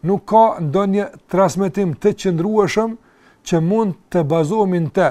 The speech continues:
se Muhamedi sallallahu alaihi wasallam para jacis ka falur sunet të rregullt. Mundem me fal sunet, mundem me fal para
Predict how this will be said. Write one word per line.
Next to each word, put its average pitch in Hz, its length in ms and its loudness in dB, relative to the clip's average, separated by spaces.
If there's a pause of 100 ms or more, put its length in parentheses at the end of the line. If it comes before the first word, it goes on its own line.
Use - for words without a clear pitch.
se - 160 -8
Muhamedi 180 500 -2
sallallahu 170 200 -2
alaihi 185 140 -4
wasallam 151 180 -8
para 202 300 4
jacis 214 340 -4
ka 156 220 0
falur 190 420 2
sunet 175 260 -4
të 147 120 -2
rregullt. 117 340 0 (1120)
Mundem 196 460 4
me 180 100 4
fal 196 340 4 (280)
sunet, 185 540 2
mundem 190 340 0
me 160 80 -2
fal 185 160 2
para 196 240 4